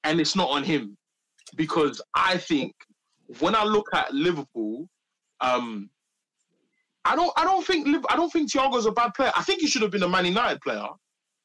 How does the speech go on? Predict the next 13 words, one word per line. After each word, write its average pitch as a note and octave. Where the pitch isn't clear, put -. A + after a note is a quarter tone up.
but F3
I E3+
don't G#3
think F#3+
he's D3+
bad. F#3+
I E3+
think C4
that F#3+
Klopp B3+
tried A3+
to G3
change, F3